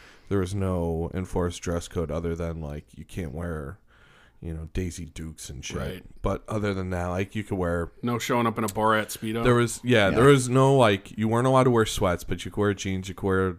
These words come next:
Speaker 1: leggings, joggers, whatever. Um,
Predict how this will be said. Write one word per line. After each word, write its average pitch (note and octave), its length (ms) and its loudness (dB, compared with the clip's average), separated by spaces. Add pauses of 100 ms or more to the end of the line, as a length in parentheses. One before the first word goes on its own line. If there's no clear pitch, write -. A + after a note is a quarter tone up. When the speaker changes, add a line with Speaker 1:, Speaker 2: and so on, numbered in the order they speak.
(120)
Speaker 1:
leggings, F2 640 -4
joggers, F2 760 -4
whatever. D#2+ 540 -6 (720)
Um, D#2+ 640 -4